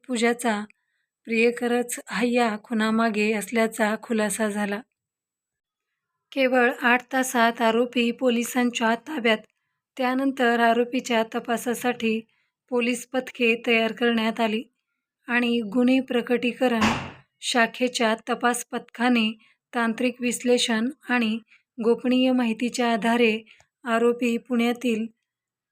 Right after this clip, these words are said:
स्वारगेटमध्ये असल्याची माहिती मिळाली आणि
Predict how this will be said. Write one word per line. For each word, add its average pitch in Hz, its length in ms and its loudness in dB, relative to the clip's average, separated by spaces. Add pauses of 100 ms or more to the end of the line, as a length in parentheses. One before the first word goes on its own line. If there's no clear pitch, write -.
(600)
स्वारगेटमध्ये 240 880 2
असल्याची 226 560 0
माहिती 233 420 -2
मिळाली 226 440 2 (360)
आणि 233 340 0